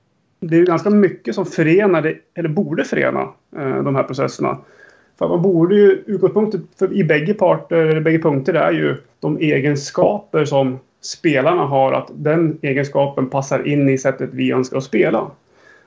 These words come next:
Och detsamma borde ju vara så för, för tränare, att vi är ju på jakt efter en tränare som har ett visst sätt av egenskaper.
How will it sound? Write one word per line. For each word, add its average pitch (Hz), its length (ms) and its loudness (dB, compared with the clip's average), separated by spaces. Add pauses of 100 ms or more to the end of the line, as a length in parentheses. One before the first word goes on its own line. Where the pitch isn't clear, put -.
Och 175 140 0
detsamma 147 680 2 (120)
borde 147 300 -2
ju 139 80 2
vara 135 340 2 (140)
så 135 260 -4
för, 131 420 0
för 139 140 -4
tränare, 147 400 0
att 135 180 -4 (400)
vi 160 260 0
är 156 60 4
ju 151 160 4
på 147 120 -4
jakt 156 280 -2
efter 143 260 -4
en 143 140 -2
tränare 139 400 0
som 135 160 -8
har 143 180 2
ett 131 100 -2
visst 147 260 -4
sätt 143 240 -2
av 131 140 -2
egenskaper. 131 640 -2